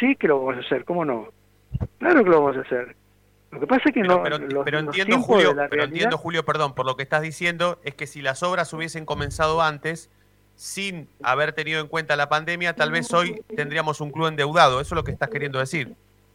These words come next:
Speaker 1: Sí, claro, sí, claro. Sí, claro. Hoy no, no, en, en ese momento, eh, era, eh, realmente era un, un, un sal-, un
Speaker 2: Sí,
Speaker 1: salto
Speaker 2: sí,
Speaker 1: al
Speaker 2: sí, está
Speaker 1: vacío,
Speaker 2: clarísimo.
Speaker 1: este, hacer porque en, en las arcas del club no estaba la plata esa.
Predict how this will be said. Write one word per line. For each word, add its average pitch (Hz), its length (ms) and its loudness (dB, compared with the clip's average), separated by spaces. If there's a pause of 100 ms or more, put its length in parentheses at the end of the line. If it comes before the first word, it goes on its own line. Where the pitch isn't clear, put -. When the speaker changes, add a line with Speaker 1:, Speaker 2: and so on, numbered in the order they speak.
(160)
Speaker 1:
Sí, 202 120 8
claro, 170 440 4 (360)
sí, 202 100 4
claro. 180 400 2 (1120)
Sí, 185 100 6
claro. 147 380 4
Hoy 180 180 6
no, 190 220 2
no, 165 140 -6 (360)
en, 160 100 0
en 170 440 -4
ese 202 200 2
momento, 202 680 2 (400)
eh, 151 520 2
era, 156 180 0 (180)
eh, 160 260 -6 (300)
realmente 156 580 4
era 151 220 4
un, 135 260 -4
un, 135 260 -8 (380)
un 160 100 0
sal-, 156 320 2
un 151 120 -2
Speaker 2:
Sí, 151 60 -4
Speaker 1:
salto 156 260 2
Speaker 2:
sí, 135 100 0
Speaker 1:
al 127 120 -4
Speaker 2:
sí, 277 80 4
está 269 160 6
Speaker 1:
vacío, - 40 8
Speaker 2:
clarísimo. 127 360 2
Speaker 1:
este, 131 100 0
hacer 139 240 2 (1080)
porque 139 220 4
en, 135 120 -2
en 143 180 0
las - 160 -4
arcas 208 280 2
del 147 100 -8
club 247 180 -2
no 202 100 0
estaba 233 300 4
la 143 100 -2
plata 135 360 -2
esa. 131 380 -6